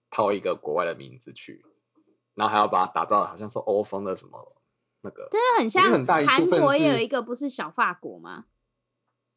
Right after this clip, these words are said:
Speaker 2: 你知道吗？韩国
Speaker 1: 有吗？我不知道欸。
Speaker 2: 我记得好像也有一个小法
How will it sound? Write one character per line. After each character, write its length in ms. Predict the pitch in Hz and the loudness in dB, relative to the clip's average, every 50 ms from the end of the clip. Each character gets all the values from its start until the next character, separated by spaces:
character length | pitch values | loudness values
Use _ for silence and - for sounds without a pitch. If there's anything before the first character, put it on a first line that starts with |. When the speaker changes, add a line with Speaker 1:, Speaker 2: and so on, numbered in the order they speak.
| _ _ _ _ _ _ _ _ _ _ _ _ _ _ _ _ _ _ | _ _ _ _ _ _ _ _ _ _ _ _ _ _ _ _ _ _
Speaker 2:
你 100 | - - | -16 -14
知 120 | 190 - - | -14 -14 -10
道 160 | - 175 139 | -8 -8 -8
吗？ 140 | - - - | -8 -10 -14
韩 180 | 220 226 214 220 | -10 -10 -8 -6
国 300 | - 254 202 190 202 185 | -4 -2 -2 -2 -4 -4
Speaker 1:
有 100 | 98 87 | -4 -2
吗？ 180 | 90 92 90 | 0 0 0
我 140 | 87 87 90 | -2 -2 -6
不 60 | - | -4
知 60 | 101 - | 0 2
道 100 | 107 101 | 2 2
欸。 40 | |
Speaker 2:
我 60 | 95 - | 2 0
记 80 | - | 0
得 80 | 220 190 | -2 -2
好 100 | 175 190 | -4 -4
像 220 | 202 247 247 226 | -4 -6 -6 -6
也 80 | 208 190 | -6 -6
有 100 | 185 175 | -6 -6
一 40 | 170 | -6
个 100 | 160 180 | -8 -10
小 240 | - - 175 - | -10 -12 -12 -12
法 220 | - - 165 160 | -10 -10 -8 -8